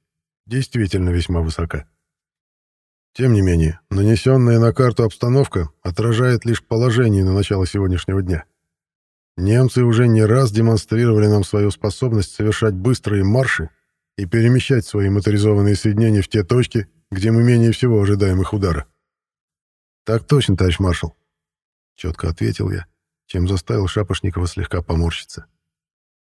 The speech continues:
«Для обновления собранных сведений сегодня ночью необходимо совершить ещё один разведывательный полёт. Если немцы изменят направление главных ударов и перейдут в наступление завтра утром,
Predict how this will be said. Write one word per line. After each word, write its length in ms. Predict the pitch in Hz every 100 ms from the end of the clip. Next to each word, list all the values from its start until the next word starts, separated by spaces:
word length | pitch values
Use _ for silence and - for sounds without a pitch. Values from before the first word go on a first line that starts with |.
| _ _ _ _ _ _ _
«Для 160 | 95 117
обновления 500 | 120 135 143 147 127
собранных 480 | - 135 123 123 -
сведений 460 | 131 143 120 107
сегодня 420 | 98 117 117 117 120
ночью 320 | 131 - 113
необходимо 520 | 113 - 120 123 117
совершить 600 | - 117 117 131 123 - 120
ещё 480 | 110 127 - 135
один 180 | 101 92
разведывательный 720 | 92 90 95 90 90 92 92
полёт. 340 | 95 92 82 - _ _ _ _ _ _ _ _ _ _
Если 400 | 87 101 - 110
немцы 400 | 110 120 101 104
изменят 400 | 101 110 104 90
направление 640 | 101 87 101 104 101 95
главных 440 | 90 101 98 90 98
ударов 460 | 95 95 82 - _ -
и 100 | 92
перейдут 500 | 107 107 113 117 110
в 40 |
наступление 640 | 107 101 107 113 113 101 92
завтра 400 | 107 101 95 92
утром, 380 | 127 101 78